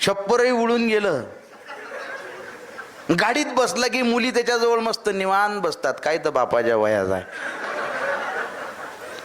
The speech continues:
पण प्रॉब्लेम काय होतो, अशी लोक त्यावेळेस तरी पोरगी बघायला गेला, मग पोरीच्या बापानं पसंत केलं, पोरगी बी पसंत करणार, पण तेवढ्यात पोरीची आई आली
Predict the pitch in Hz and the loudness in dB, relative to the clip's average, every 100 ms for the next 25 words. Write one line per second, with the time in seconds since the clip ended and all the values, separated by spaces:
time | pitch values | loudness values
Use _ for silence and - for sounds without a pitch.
0 | - - - - - - 294 208 - 185 | -14 -16 -16 -16 -2 0 0 -2 0 2
1 | 190 240 302 294 277 277 240 254 254 254 | 2 2 0 0 -2 0 0 0 0 0
2 | 254 254 254 254 254 233 - - 277 320 | 0 0 0 2 0 -2 -6 0 2 2
3 | 339 339 302 294 277 269 240 220 180 139 | 2 2 4 2 2 2 2 2 0 0
4 | 90 - - - - - - - 180 190 | -2 -8 -18 -20 -20 -20 -6 -2 2 2
5 | 240 269 240 220 226 262 262 240 226 247 | 4 4 2 2 2 0 2 2 2 2
6 | 240 247 247 226 226 233 254 262 240 226 | 2 2 2 0 0 0 0 0 2 2
7 | 226 220 214 226 226 220 214 208 208 240 | 0 0 2 0 0 -2 0 2 4 4
8 | 254 202 226 247 240 202 247 294 294 294 | 2 0 0 2 2 2 2 2 2 2
9 | 269 | 2